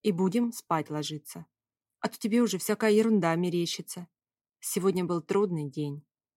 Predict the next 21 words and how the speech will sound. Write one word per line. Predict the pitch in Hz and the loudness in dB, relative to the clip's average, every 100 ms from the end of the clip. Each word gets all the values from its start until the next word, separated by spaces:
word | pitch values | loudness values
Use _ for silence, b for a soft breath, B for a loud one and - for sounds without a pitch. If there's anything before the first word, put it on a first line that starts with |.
| _ _ _ _ - | _ _ _ _ -6
Ночь | 170 208 233 | 0 2 2
давным-давно | 214 214 220 214 208 208 208 | 0 2 4 4 2 2 2
вступила | 202 - 151 165 165 | 0 -6 -4 -4 -4
в | 156 | -6
свои | - 151 151 | -6 -6 -6
права. | 160 147 147 151 - _ _ _ _ _ | -6 -6 -6 -10 -16 _ _ _ _ _
А | 190 | 0
сон | 190 - 262 247 | 0 2 0 0
ко | 156 | -4
мне | 143 143 _ | -6 -8 _
всё | - 214 | -2 0
никак | 240 247 240 | 2 0 2
не | 240 | 0
шёл. | 240 175 151 - _ _ _ _ _ - | 0 -6 -10 -16 _ _ _ _ _ 0
Огромная | - 226 294 247 170 | 2 6 6 6 4
жёлтая | 165 220 233 170 160 | 4 2 2 -2 0
круглая | 214 202 185 180 | 2 2 2 2
луна | 180 190 220 226 _ | 0 0 -2 -6 _
была | 160 175 175 | -6 -2 0
необыкновенно | 170 160 151 170 165 175 233 233 220 | 0 -2 -4 -4 -2 2 2 2 2
близко | 220 202 - - 143 | 0 -2 -6 -12 -20